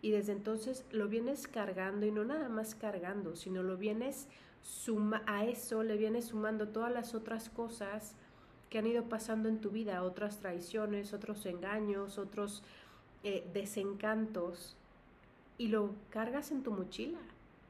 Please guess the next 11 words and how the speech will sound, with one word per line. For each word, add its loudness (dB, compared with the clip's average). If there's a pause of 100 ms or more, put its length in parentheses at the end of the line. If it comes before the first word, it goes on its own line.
(640)
Y -2
justamente 0
aquí, -4
y 0
lo 4
voy 4
a 4
relacionar 0
con -2
algo -2
que -4